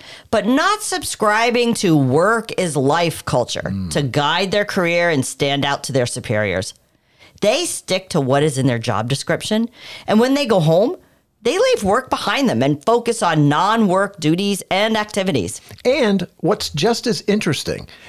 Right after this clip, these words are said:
Speaker 2: is that people are also quitting their work friends.
Speaker 1: Hmm.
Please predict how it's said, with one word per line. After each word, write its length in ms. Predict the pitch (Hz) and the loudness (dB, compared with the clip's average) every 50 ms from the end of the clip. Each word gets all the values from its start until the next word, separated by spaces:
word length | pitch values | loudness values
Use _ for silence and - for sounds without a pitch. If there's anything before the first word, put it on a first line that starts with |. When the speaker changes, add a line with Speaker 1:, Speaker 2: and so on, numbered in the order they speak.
| - | -6
Speaker 2:
is 120 | - 135 117 | -4 -2 0
that 160 | 123 117 - | 0 -2 0
people 300 | - 190 196 190 - 185 139 | 0 -2 -2 0 2 4 4
are 160 | 127 113 - | 4 4 2
also 580 | - - 170 208 214 - - - 110 147 143 - _ _ _ - | 2 0 0 2 2 2 2 2 2 2 0 -6 _ _ _ -8
quitting 340 | - - 220 226 277 254 | 0 2 2 2 2 2
their 180 | 208 127 107 110 | 2 2 2 0
work 400 | 107 180 - 262 277 269 277 - | -2 -4 -4 -4 -4 -4 -4 -6
friends. 460 | - - 117 80 - 117 - - - - | -4 -4 -4 -4 -4 -6 -8 -8 -4 -2
Speaker 1:
Hmm. 720 | 226 262 302 302 285 240 196 165 151 143 127 92 87 113 | 0 0 0 0 0 0 0 2 2 0 0 -2 -4 -6